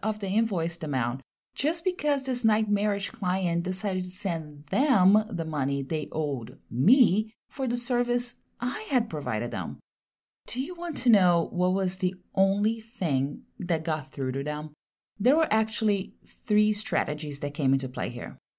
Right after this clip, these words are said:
First, I reminded them that we had worked together in the past, and I sent copies of the three invoices Word Awareness had issued to their company in the previous years.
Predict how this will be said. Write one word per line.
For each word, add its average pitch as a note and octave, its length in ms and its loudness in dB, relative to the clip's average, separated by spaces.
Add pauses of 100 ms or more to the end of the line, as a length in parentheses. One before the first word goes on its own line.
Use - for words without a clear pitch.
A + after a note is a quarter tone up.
(400)
First, - 720 0 (180)
I A#3+ 80 4
reminded C#4 460 6
them C3 420 2
that F#3+ 380 -2
we A#3 300 2
had C#4+ 200 -6
worked F#3 320 -4
together F#3 380 0
in A#3 80 4
the B3 80 2
past, C#3+ 500 -2 (220)
and A3+ 120 4
I C4+ 60 8
sent B3+ 300 0
copies B3 460 -2
of G3 140 -2
the F#3 100 0
three B3 320 -2
invoices G3 800 0
Word F#3 280 0
Awareness F3+ 560 0
had E3 200 -6
issued F#3 480 0
to E3+ 80 -6
their D3 120 -2
company C#3+ 540 -4
in D#3+ 80 -2
the D3+ 80 -4
previous B2+ 400 -2
years. - 380 -8